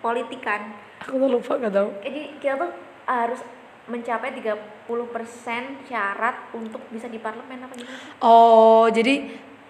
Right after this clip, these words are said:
Speaker 2: aku nggak tahu sih, nggak tahu, nggak tahu aturannya. Cuman kayak gini nih, s-, em, supaya itu harus,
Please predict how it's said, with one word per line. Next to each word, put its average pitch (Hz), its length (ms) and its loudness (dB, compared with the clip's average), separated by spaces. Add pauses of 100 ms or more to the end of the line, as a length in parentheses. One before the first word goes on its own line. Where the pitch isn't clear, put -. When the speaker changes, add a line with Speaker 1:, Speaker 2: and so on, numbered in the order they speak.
(120)
Speaker 2:
aku 254 240 4
nggak 302 240 4
tahu 294 240 8
sih, 285 320 -2
nggak 240 140 0
tahu, 240 260 8
nggak 240 160 6
tahu 240 140 8
aturannya. 233 420 2
Cuman 269 240 -6
kayak 254 160 -4
gini 220 240 -4
nih, 190 120 -8 (300)
s-, - 220 -10
em, 247 880 6 (1120)
supaya 262 800 2
itu 254 220 -2
harus, 254 580 0